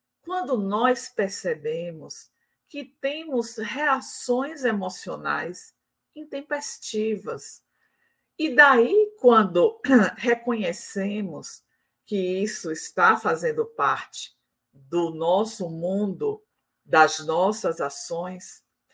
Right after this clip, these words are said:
é preciso estabelecer passos para que estejamos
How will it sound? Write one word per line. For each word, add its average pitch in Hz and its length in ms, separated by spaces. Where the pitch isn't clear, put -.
é - 120
preciso 277 880
estabelecer 196 1120
passos 160 880
para 262 520
que 196 600
estejamos 226 1300